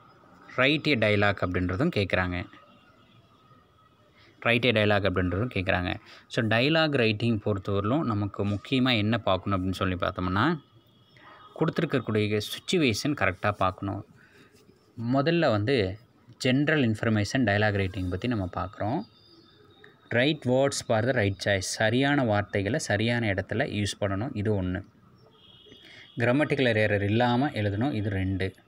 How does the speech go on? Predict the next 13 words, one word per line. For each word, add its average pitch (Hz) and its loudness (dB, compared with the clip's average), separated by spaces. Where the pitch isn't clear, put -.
கொஸ்டின், 131 0
இன்டராகேட்டிவ் 143 0
சென்டென்ஸ் 104 -2
மேக் 107 -4
பண்ணும்போது 101 -2
கரெக்டாக 113 -2
கொஸ்டின் 135 -2
ஸ்ட்ரக்சரை 117 -2
பேஸ் 104 0
பண்ணி 104 -4
எழுதணும். 107 -2
இது 104 -2
மூணு. 92 -2